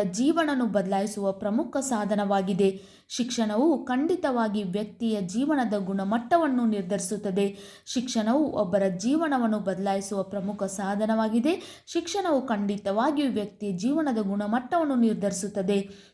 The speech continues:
ವಿವರಣೆ. ಭಾರತದಲ್ಲಿ ಆದಿ ಕಾಲದಿಂದಲೂ ನಡೆದುಕೊಂಡು ಬಂದ ವ್ಯವಸ್ಥೆ ಅಂದರೆ ಗುರುಕುಲ ಶಿಕ್ಷಣ ವ್ಯವಸ್ಥೆಯು.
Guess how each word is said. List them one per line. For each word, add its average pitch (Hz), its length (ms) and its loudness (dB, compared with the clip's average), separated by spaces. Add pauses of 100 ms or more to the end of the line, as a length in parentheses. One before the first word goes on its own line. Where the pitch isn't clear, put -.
ವಿವರಣೆ. 202 420 2 (400)
ಭಾರತದಲ್ಲಿ 254 920 2
ಆದಿ 285 340 0
ಕಾಲದಿಂದಲೂ 226 720 0
ನಡೆದುಕೊಂಡು 202 640 -2
ಬಂದ 196 240 -2 (120)
ವ್ಯವಸ್ಥೆ 254 440 -2
ಅಂದರೆ 208 340 2
ಗುರುಕುಲ 247 500 0
ಶಿಕ್ಷಣ 226 400 -6
ವ್ಯವಸ್ಥೆಯು. 202 560 0